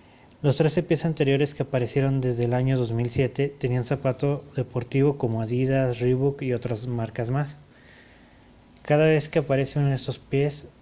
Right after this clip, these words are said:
se hacen las mismas preguntas.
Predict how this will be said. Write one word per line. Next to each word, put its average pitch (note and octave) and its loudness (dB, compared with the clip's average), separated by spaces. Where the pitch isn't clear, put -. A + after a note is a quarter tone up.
se - -4
hacen C#3+ 0
las B2+ 0
mismas A#2+ 0
preguntas. C3+ 0